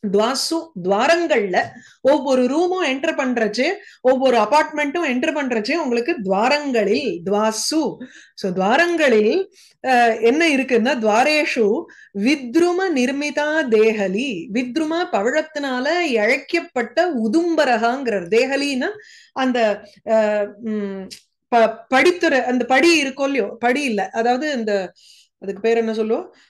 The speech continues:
ஆம், உம், ரேழி மாதிரி, அந்த ரேழியில இருந்து அந்த கிராஸ் பண்றதுக்கு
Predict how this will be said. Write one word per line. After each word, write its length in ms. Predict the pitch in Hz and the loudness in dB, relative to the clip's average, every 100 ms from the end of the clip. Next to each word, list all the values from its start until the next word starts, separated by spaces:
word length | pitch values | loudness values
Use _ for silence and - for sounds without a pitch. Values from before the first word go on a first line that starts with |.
| _ | _
ஆம், 600 | - 196 190 190 190 196 - _ | -14 -10 -10 -10 -12 -16 -20 _
உம், 580 | 190 180 175 180 214 - _ _ - _ _ - - | -10 -10 -12 -14 -18 -20 _ _ -20 _ _ -20 -6
ரேழி 440 | 208 220 285 277 | 2 4 4 2
மாதிரி, 400 | 214 208 202 196 - | 0 0 -2 -4 -6
அந்த 240 | 220 214 | -2 2
ரேழியில 460 | 214 254 269 254 233 | 4 2 0 0 0
இருந்து 200 | 240 254 | 2 -2
அந்த 180 | 220 | -2
கிராஸ் 380 | 202 208 214 - | -6 -6 -6 -8
பண்றதுக்கு 380 | 196 165 156 - | -10 -10 -16 -20